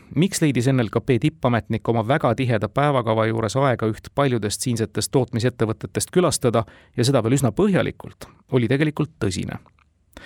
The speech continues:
Piltlikult öeldes mäss pardal ehk tehases. Ülo Nugisel oli juba selja taga karjäär insenerina, tehases tegur, direktorina tehastes ehitusdetail ja Dünamo suusavabrikus,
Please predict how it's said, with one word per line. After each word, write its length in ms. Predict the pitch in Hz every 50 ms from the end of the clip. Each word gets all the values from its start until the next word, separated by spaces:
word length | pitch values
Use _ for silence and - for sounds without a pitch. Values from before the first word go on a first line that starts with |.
| - - - - - - -
Piltlikult 600 | - 175 190 - - 147 - - 143 120 - 139
öeldes 380 | 131 123 113 107 107 - - - -
mäss 360 | 120 123 143 160 156 - -
pardal 500 | - - 127 120 107 92 - - - - - - _ _ -
ehk 420 | - 135 127 113 - - - - - _ _ -
tehases. 480 | - 110 98 101 107 - - - - - - _ _ _ _ _ _ - - - - - - - - - - - - - - - - _ _ -
Ülo 180 | - 185 220 202
Nugisel 380 | 196 214 180 185 156 160 165 147
oli 200 | - 170 185 160
juba 180 | 131 120 110 120
selja 240 | 110 147 143 139 127
taga 180 | 123 113 123
karjäär 380 | 120 135 131 135 143 135 123 117
insenerina, 580 | 127 160 156 143 123 120 117 117 113 110 117 117 98 -
tehases 380 | 151 139 135 117 - 98 -
tegur, 420 | - 143 156 160 - 147 139 131 120 101 - - - - 120 117
direktorina 560 | 131 147 185 - - - 139 123 120 117 110
tehastes 440 | - 143 135 127 110 - - 113 -
ehitusdetail 880 | 127 131 131 123 - - 127 - - - - - - 139 147 139 120 110
ja 60 | 113 -
Dünamo 300 | 143 151 143 120 101 98
suusavabrikus, 920 | - - 151 165 147 147 127 131 131 - 120 113 - - - 110 - -